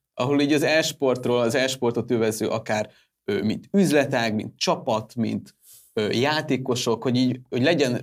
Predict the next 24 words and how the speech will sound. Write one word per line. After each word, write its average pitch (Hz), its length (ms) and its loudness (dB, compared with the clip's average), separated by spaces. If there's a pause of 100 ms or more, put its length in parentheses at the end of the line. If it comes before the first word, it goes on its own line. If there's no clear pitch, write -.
egy 123 200 -6
hely, 143 180 0
ahol 127 200 0
ezekről 123 360 0
lehet 135 280 2
beszélgetni, 110 600 -4
mert, 123 260 -4 (180)
mert 117 140 -2
nagyon 170 180 4
sok 175 180 -2
a 160 100 0
kérdés, 135 600 2 (220)
nincsenek 143 540 0
leírt 135 300 2
szabályai 117 440 0
ennek 120 220 -2
az 117 100 -2
egésznek, 113 600 -2 (240)
és, 120 300 -2
ö, 117 140 2
és 113 220 -2
ez 120 120 0
szerintem 123 440 0
a, 127 260 -2